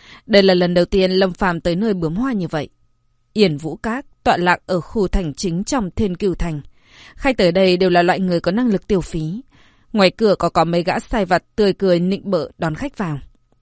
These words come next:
Nếu ban ngày tới đây có thể thấy đủ loại cô nương thiên kiều bá mị đứng trên lầu các vùng vẫy khăn tay,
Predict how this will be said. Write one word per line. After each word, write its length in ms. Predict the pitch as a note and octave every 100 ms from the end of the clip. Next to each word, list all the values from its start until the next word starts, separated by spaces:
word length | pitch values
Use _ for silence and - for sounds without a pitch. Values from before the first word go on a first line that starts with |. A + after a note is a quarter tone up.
| _ _ _ _ -
Nếu 220 | F#3+ F3+
ban 180 | A3 G#3+
ngày 140 | F3+
tới 140 | E3+
đây 240 | E3+ F3 F3
có 120 | C4+
thể 160 | C#4 B3+
thấy 180 | F3
đủ 180 | G3 C4
loại 160 | F3+ E3
cô 160 | A#3
nương 300 | F#3+ F#3 F3+
thiên 280 | E3+ A#3+ F#3
kiều 200 | G3+ F#3
bá 180 | D3+ C#3+
mị 280 | G3 B3 -
đứng 280 | - F3 E3
trên 220 | - A#3+
lầu 220 | F#3+ G3
các 380 | - F#3+ C#4+ -
vùng 200 | C4+ F#3+
vẫy 140 | C#3+ -
khăn 220 | C4+ F#3
tay, 260 | D#3+ D#3+